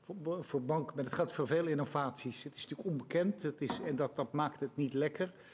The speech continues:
Maar er zitten ook nog twee specifieke aspecten aan van duurzame innovaties. We hebben dat begrip nog niet heel goed gedefinieerd, maar goed, dat maakt niet uit. Dat maakt, ehm, er zit mee, met duurzame innovaties wordt dan ook vaak gesproken over andere verdienmodellen.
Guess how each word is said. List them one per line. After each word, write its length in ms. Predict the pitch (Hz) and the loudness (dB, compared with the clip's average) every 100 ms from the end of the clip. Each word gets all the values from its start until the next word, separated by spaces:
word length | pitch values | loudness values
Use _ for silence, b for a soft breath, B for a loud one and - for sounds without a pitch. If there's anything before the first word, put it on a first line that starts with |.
| B B B B B | B B B B B
Maar 100 | 147 | 0
er 60 | 147 | 2
zitten 200 | 156 175 | 2 0
ook 100 | - | 0
nog 120 | - | 0
twee 400 | 170 160 156 151 | 4 4 4 0
specifieke 680 | - 156 - 117 - 165 160 | 0 0 0 -2 -2 -2 -2
aspecten 540 | 147 - 151 - - | -4 0 0 0 -2
aan 200 | 139 127 | 0 0
van 240 | - 123 | 0 -2
duurzame 420 | 120 156 156 156 165 | 2 2 2 -2 -2
innovaties. 800 | 156 - 160 156 - 180 151 - | -2 0 0 0 -2 -4 -6 0
We 120 | 139 | 2
hebben 200 | 139 139 | 4 2
dat 120 | 127 | -2
begrip 220 | - 151 151 | -2 -4 -4
nog 80 | 135 | -6
niet 140 | 127 | -2
heel 100 | 139 | -2
goed 180 | - 131 | -2 -4
gedefinieerd, 720 | - 127 120 131 135 175 180 | -2 -2 -2 -2 -2 -2 -4
maar 80 | - | -4
goed, 260 | 196 208 | -2 -2
dat 140 | 151 143 | 0 0
maakt 140 | 143 | 0
niet 120 | 151 | 2
uit. 180 | 160 208 | 2 2
Dat 160 | 185 156 | 0 0
maakt, 300 | 147 165 175 B B B B | 0 0 -6 B B B B
ehm, 340 | 151 151 160 151 B B B B B 180 147 | 0 2 2 -2 B B B B B -6 0
er 100 | 151 | 2
zit 300 | 190 185 156 | 2 2 0
mee, 220 | 156 156 | 2 4
met 240 | 156 139 | 2 0
duurzame 400 | 160 190 165 160 | 2 2 2 0
innovaties 560 | 156 143 156 151 - 117 | 0 0 2 2 0 -2
wordt 160 | 151 | 0
dan 100 | 147 | 0
ook 140 | 160 156 | -4 -2
vaak 240 | 147 135 | 0 0
gesproken 480 | - - 147 147 170 | -4 -2 0 0 0
over 260 | 147 110 139 | -2 -2 -4
andere 420 | 175 165 143 127 | 0 2 2 2
verdienmodellen. 1160 | - 113 98 160 180 170 147 143 156 160 185 | 0 -6 -2 2 4 2 2 2 4 2 0